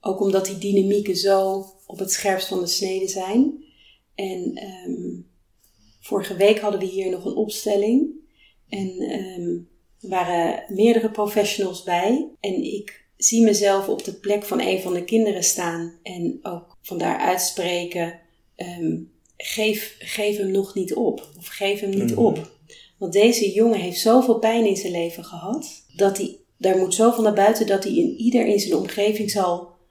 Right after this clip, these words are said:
Speaker 1: eh, laten zien dat hij het al opgegeven heeft.
Speaker 2: Ja, ja.
Speaker 1: En, ehm,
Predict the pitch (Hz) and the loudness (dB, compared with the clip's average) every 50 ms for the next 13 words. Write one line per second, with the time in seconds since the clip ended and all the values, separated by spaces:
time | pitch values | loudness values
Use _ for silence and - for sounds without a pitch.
0 | _ _ _ _ _ _ - 196 175 175 170 175 175 175 180 170 - 214 208 208 | _ _ _ _ _ _ -10 -8 -4 -2 -2 0 -2 -2 -2 -4 -2 0 0 0
1 | 202 196 202 - - - _ _ _ - 196 185 185 - 190 202 214 214 202 190 | 0 -2 -4 -8 -14 -20 _ _ _ -2 -2 0 0 0 2 4 6 8 6 6
2 | 196 - - 185 165 170 - 233 - - 202 - - 175 156 156 156 - 170 - | 4 2 2 2 2 2 2 0 0 -2 -6 -6 -6 -8 -8 -8 -10 -12 -12 -12
3 | 156 156 151 - - - - - _ _ _ _ - 135 135 131 117 104 101 95 | -12 -12 -12 -12 -16 -16 -18 -18 _ _ _ _ -16 -14 -12 -10 -10 -12 -12 -16
4 | 98 _ - - _ _ _ _ _ _ 202 180 180 175 180 180 - - - - | -18 _ -20 -20 _ _ _ _ _ _ -6 -4 -4 -2 -2 -4 -4 -6 -8 -12
5 | 196 185 180 180 180 180 180 175 175 175 175 | -12 -12 -12 -14 -14 -14 -14 -12 -12 -12 -12